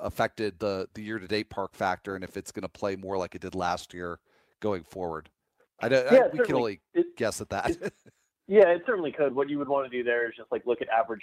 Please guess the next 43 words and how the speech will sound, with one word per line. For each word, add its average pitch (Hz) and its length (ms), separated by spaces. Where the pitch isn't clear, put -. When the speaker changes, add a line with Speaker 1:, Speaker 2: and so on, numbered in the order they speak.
Speaker 2:
temperatures 107 560
this 110 140
year. 110 400
And 143 100
obviously, 143 460
you 120 120
know, 117 160
we 120 180
still - 120
haven't 139 220
gone 120 240
into 113 240
August, 120 340
which - 180
is 110 120
really 139 380
when 107 480
the 104 60
parks 113 420
start 117 260
to 113 60
play 110 360
much 113 280
more 113 240
offensive 107 480
friendly, 110 500
uh, 107 280
through 123 200
the 104 160
Southeast 113 560
and 104 340
through, 113 500
you 104 100
know, 98 140
like, 101 180
Texas. 117 440
That's 139 240
when 120 120
it 101 100
really, 135 580
really 107 240
heats 110 260
up. 107 260